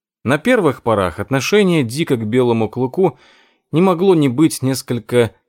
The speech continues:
настороженным, но вскоре он примирился с ним, как с неотъемлемой принадлежностью Сьерра-Висты. Если бы все зависело от одного Дика, они стали бы друзьями, но Белый Клык не чувствовал необходимости в дружбе.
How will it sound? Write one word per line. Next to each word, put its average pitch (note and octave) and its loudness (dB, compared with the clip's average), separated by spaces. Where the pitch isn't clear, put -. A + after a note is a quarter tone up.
настороженным, F#2 -2
но A#2 0
вскоре G#3+ 0
он F3+ -2
примирился A#2+ 0
с - -14
ним, G2 -4
как A#2 -6
с - -6
неотъемлемой C#3 0
принадлежностью A#2+ -2
Сьерра-Висты. G2 -4
Если G#2+ -4
бы A2 -2
все C3 -4
зависело A2 -4
от - -6
одного A2+ 0
Дика, F2 -8
они A3 2
стали F#3 0
бы D#3+ 2
друзьями, A#2 0
но A#2+ -4
Белый D3+ 0
Клык D#3 0
не C3+ 0
чувствовал B2+ -4
необходимости G2 -4
в F2 -10
дружбе. D#2+ -8